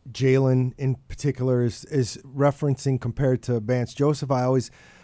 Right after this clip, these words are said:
felt like these players really loved playing for Vance Joseph and the kind of things he did. Um, you know,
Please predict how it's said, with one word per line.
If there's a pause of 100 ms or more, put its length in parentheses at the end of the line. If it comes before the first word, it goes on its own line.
felt
like
these
players
really
loved
playing
for
Vance
Joseph
and
the
kind
of
things
he
did. (420)
Um, (640)
you
know,